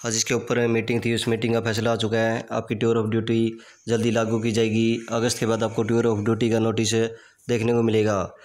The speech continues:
इसमें आपकी एज लिमिट रहेगी साढ़े सत्रह से इक्कीस वर्ष, दसवीं बारहवीं पास इसमें अप्लाई कर सकेंगे। चार साल की आपकी इसमें सर्विस रहेगी। इसमें आप देख सकते हो इसकी पूरी डिटेल आ चुकी है। यदि आपको इसकी पीडीएफ़ चाहिए तो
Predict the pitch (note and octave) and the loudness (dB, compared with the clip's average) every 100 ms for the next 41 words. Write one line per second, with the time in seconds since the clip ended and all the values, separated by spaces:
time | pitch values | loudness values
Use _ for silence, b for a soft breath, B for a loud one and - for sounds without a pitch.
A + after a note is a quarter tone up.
0 | B - G#2 A#2 A#2 A2+ A2+ A2 A2+ A2+ | B -10 -4 -2 -2 0 0 2 0 0
1 | A2 A2+ G#2+ A2+ A2 A2 A#2 G#2+ A2 A#2 | 2 0 0 -2 -2 0 -2 0 -2 -4
2 | A2 A#2 - A#2 A#2 B B B - A#2 | -2 -2 0 -2 -2 B B B -4 0
3 | A#2 A2+ A2+ A2+ A#2 A2+ G#2+ A2+ A2+ A#2 | 0 0 0 0 0 -2 0 0 0 -4
4 | - A#2 A#2 A2 A2 A2 G#2+ G#2 G#2 F#2+ | -10 -4 -2 -2 -2 -2 -2 0 0 0
5 | - - A#2 G#2+ A2 A2+ A2+ - G#2+ A2+ | -4 -4 -2 -2 -2 -2 -2 -2 -2 -2
6 | G#2+ A2+ A2+ A#2 A2 G#2+ A2+ A2 B B | -2 -2 -2 2 2 2 2 0 B B
7 | B B - A#2 A#2 A#2 A2 A2 A2 A2 | B B -10 -2 0 0 0 -2 -2 0
8 | A2+ G#2 - - A2 A2+ A2+ A#2 A#2+ A#2 | 0 0 -2 -8 -8 -6 -2 0 2 0
9 | - B B B A#2 B2 A#2 A2 A2+ A2+ | -4 B B B -2 0 0 0 -2 0
10 | A#2 A#2 A#2+ B2 A#2+ A2 A#2 A#2+ A2 A#2 | 2 2 0 -4 -6 -2 -2 -2 0 0
11 | A2+ A2+ A2 A2+ A2 | 0 0 0 -2 0